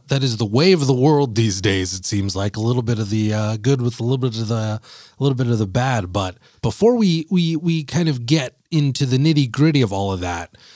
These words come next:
I, I'm really curious on what your reactions are on this new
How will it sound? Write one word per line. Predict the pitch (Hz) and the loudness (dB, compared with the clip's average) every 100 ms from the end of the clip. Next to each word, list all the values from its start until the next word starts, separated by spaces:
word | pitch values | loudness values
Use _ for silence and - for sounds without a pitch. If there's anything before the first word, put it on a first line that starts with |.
| _ - | _ -10
I, | 143 | -8
I'm | 139 139 139 | -4 0 0
really | 175 254 226 | 2 0 -2
curious | - 208 208 143 104 92 - | -2 2 4 4 0 -4 -6
on | - 110 104 101 98 101 | -2 2 2 0 -4 -4
what | 110 196 233 | 0 0 -2
your | 147 165 160 | 0 0 0
reactions | 139 127 135 143 117 98 95 | 0 -2 -4 -6 -4 -4 -4
are | 90 85 82 - _ _ | -8 -8 -12 -16 _ _
on | 123 107 | -4 -2
this | 98 - | -2 -2
new | 110 127 170 160 80 82 | 2 4 6 6 4 -4